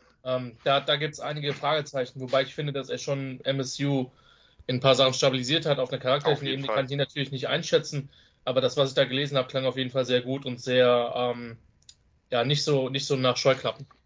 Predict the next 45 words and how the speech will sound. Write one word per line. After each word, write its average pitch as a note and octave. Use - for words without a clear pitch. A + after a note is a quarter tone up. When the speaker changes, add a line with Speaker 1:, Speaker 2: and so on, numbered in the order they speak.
Speaker 1:
So, B2+
ähm, A#2+
Speaker 2:
Ja. A2
Speaker 1:
sondern B2
im B2
Gegenteil B2+
sehr B2
nachdenklich B2+
und, A2+
Speaker 2:
Er A#2+
Speaker 1:
ähm, A2+
Speaker 2:
rekrutiert A#2+
natürlich G#2+
auch G2
stark, -
jetzt -
rein F#2+
sportlich -
Speaker 1:
Ja. C3
Speaker 2:
betrachtet, -
zudem. -
Speaker 1:
Ja. C3+
Speaker 2:
Ja, C#3
Speaker 1:
Und C#3+
Speaker 2:
aber -
ein C3+
Speaker 1:
deswegen D3
Speaker 2:
spannendes, F#3+
ja, B2
nee, A#2
sag A#2
du. C3
Speaker 1:
Das -
kann E3
sogar, E3
das -
kann D3
halt D3
sogar C#3
noch C#3
mal C#3
über C#3
das B2+
Level C#3
hinausgehen. B2+